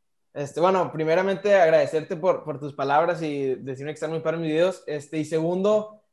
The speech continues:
fíjate que papá desde chiquito, porque tengo un hermano y una hermana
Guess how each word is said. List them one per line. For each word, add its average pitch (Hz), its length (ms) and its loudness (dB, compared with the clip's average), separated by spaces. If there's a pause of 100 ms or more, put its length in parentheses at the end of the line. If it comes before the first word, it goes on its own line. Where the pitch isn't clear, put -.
fíjate 226 380 -4
que 220 460 -4 (200)
papá 175 400 4
desde 220 280 -2
chiquito, 180 640 -6
porque 139 220 -8
tengo 156 640 4
un 151 160 -6
hermano 170 420 -2
y 165 60 -4
una 165 140 -4
hermana 165 540 -6